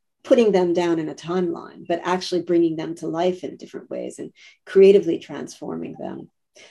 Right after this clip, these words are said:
Um, so that's also something that, you know, a process that's really interesting to me. Um, that was one part of your question, but there was another part you were talking about films on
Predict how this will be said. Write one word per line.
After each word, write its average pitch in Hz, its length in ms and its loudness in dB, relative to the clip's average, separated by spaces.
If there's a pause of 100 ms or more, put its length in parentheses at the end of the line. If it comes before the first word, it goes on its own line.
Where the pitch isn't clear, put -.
(140)
Um, 139 580 -10
so 196 180 4
that's 190 280 4
also 180 200 0
something 151 580 -10
that, 156 200 -6 (140)
you 156 100 -6
know, 143 140 -8
a 156 100 -2
process 151 480 -10
that's 143 200 -14
really 151 200 -10
interesting - 600 -16
to - 100 -20
me. - 280 -18 (1300)
Um, 160 480 2 (720)
that 202 260 4
was 180 140 0
one 208 320 -2
part 170 240 -4
of 139 100 -14
your 143 160 -10
question, - 560 -10
but 156 160 -4
there 180 80 2
was 180 120 2
another 208 220 2
part 190 220 0
you 180 60 2
were 175 80 -2
talking 180 360 -4
about 160 260 -6
films 170 520 -2 (120)
on 151 760 -8